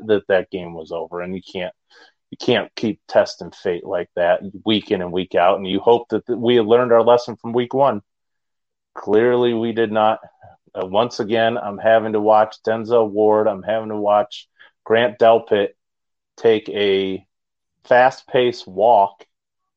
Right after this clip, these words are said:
to the wide receiver as he's scoring another touchdown. Denzel Ward's one of the fastest cornerbacks in the league. Give a little effort. Try to track him down. I know maybe you might not, but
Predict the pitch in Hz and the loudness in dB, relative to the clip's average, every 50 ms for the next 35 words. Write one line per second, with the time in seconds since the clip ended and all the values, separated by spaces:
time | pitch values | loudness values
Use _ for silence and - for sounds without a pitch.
0 | _ _ _ _ _ _ - - 113 107 101 101 98 98 95 95 104 - _ _ | _ _ _ _ _ _ -12 -10 -8 -6 -6 -6 -6 -8 -8 -10 -12 -16 _ _
1 | - 98 101 101 98 95 95 98 98 - 107 107 110 110 113 104 101 98 - - | -14 -8 -4 -4 -2 0 0 -2 -2 -4 -2 2 4 4 4 2 0 -8 -8 -6
2 | - 120 110 104 87 90 90 92 98 - _ 104 101 101 98 - - 110 101 95 | -6 -6 -4 -4 -6 -6 -6 -6 -8 -8 _ -4 -2 -2 -4 -6 -8 -10 -10 -10
3 | - - _ 110 110 104 101 98 101 98 98 98 101 - _ - 101 98 107 104 | -12 -10 _ -2 -2 0 0 -2 -2 -4 -6 -6 -10 -12 _ -12 -6 0 2 2
4 | 101 98 92 - - 110 98 - - - - - - 160 175 _ _ _ _ _ | 2 2 -2 0 0 0 0 0 -4 -10 -8 -8 -8 -8 -12 _ _ _ _ _
5 | _ _ _ _ _ _ _ _ _ _ - 226 226 202 214 196 175 165 180 190 | _ _ _ _ _ _ _ _ _ _ 0 0 2 4 4 2 4 4 4 2
6 | 185 156 151 175 175 165 160 160 - 175 165 160 156 - 151 - _ - 156 151 | 2 2 0 -4 -2 -2 -2 -2 2 4 4 4 2 0 -10 -12 _ -4 -2 -2
7 | 151 139 147 147 143 143 - 143 123 117 117 123 139 143 127 92 85 _ _ _ | 0 0 2 0 0 0 -4 -10 -8 -6 -4 -2 -2 -2 -4 -6 -10 _ _ _
8 | _ 110 104 _ - 151 170 170 170 160 143 156 165 160 151 151 - - 139 165 | _ _ -20 _ 0 2 2 2 0 0 0 2 2 2 0 0 0 2 2 2
9 | 160 - - 101 98 107 - - _ _ - - 131 139 147 139 135 - - 151 | 2 0 -4 -2 -2 -2 -4 -6 _ _ 0 2 4 4 4 0 -4 -2 2 4
10 | 139 139 139 - 143 127 110 123 131 143 135 117 104 120 127 143 156 135 104 92 | 4 4 2 0 -10 -2 0 0 0 2 0 0 0 0 2 2 0 0 0 -4
11 | 92 104 131 131 127 123 110 104 107 104 117 120 113 104 107 113 127 123 95 85 | -4 -4 -4 -4 -6 -8 -8 -6 -6 -2 -2 -2 -2 -4 -4 -4 -4 -4 -4 -8
12 | _ _ - 98 92 98 - | _ _ -2 0 0 0 -2